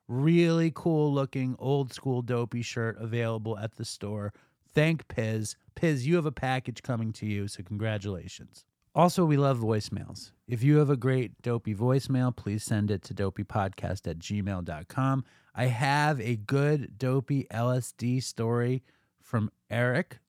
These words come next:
that I'm about to play. But before I play it, I need to say that this episode of Dopey is also brought to you by the good people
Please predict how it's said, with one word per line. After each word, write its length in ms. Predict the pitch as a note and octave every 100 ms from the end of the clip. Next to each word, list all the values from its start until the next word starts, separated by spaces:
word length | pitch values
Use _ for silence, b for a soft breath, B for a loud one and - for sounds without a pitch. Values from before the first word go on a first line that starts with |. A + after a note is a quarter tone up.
| -
that 100 | A#2
I'm 160 | G#2+ G#2
about 380 | F2+ G2 F2+
to 100 | -
play. 560 | - - A#2 A2+ C3+ D#3 _ _ _ -
But 240 | A#2 -
before 680 | B2+ A#2+ - E3 F3 F#3+ G3+
I 200 | F3 G3+
play 420 | - - C3+ B2+
it, 100 | D3 A#2+
I 100 | A#2
need 260 | A#2 C3
to 100 | F#3+
say 260 | F3 C#3 B2+
that 220 | A2+ -
this 260 | - D3+ -
episode 560 | - B2 D3 - A2 A#2+
of 160 | C3 -
Dopey 440 | F#2+ F2+ G#2 A#2 b b b _
is 160 | C#3 C3+ -
also 420 | C#3+ F#3+ - G3
brought 300 | E3 F#3 -
to 120 | -
you 240 | F3 F#3+ D#3+
by 200 | D3+ C#3
the 100 | C3
good 300 | C3 F3+ -
people 520 | G3 G#3 F3 C#3